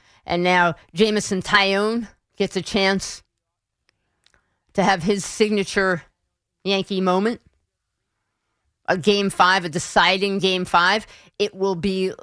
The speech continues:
you know, obviously Boone's not going to let him have a long leash. He'll be out there only as long as he is pitching effectively. We'll see if they even let him go two times through the, uh, through the batting order.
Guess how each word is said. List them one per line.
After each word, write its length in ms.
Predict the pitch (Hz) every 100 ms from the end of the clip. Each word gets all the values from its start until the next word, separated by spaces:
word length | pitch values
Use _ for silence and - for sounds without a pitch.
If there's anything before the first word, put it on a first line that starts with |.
| -
you 120 | 202
know, 200 | 156 120 - _
obviously 960 | 151 190 202 202 - 190 190 175 160 - _ _ _ _
Boone's 400 | 180 202 202 196
not 300 | 190 185 190
going 180 | 190 180
to 60 | 165
let 260 | 170 185
him 240 | - 190 180
have 200 | 185 170
a 40 |
long 300 | 175 170 170
leash. 440 | 165 226 - - - _ _ _ _ _ _
He'll 140 | 202 180
be 180 | 175
out 240 | 175 190 -
there 280 | 202 196 196
only 500 | 208 220 202 185 170
as 180 | 175
long 320 | 165 180 175 143
as 220 | 175 -
he 180 | 185 180
is 240 | 170 - - _
pitching 420 | - 196 - 180 175
effectively. 800 | 180 - 175 170 214 196 226 247 - _ _ _ _ -
We'll 120 | 185
see 220 | - 196
if 140 | 190
they 100 | -
even 240 | 180 175 175
let 180 | 175 165
him 220 | 185 175
go 320 | 175 175 160 - _ _ _
two 180 | - 220
times 380 | 208 185 185 -
through 200 | 196 185
the, 160 | 170 170
uh, 840 | 170 - - - 170 - 175 165
through 200 | 160 196
the 80 | 175
batting 340 | 160 156 190
order. 400 | 196 208 226 220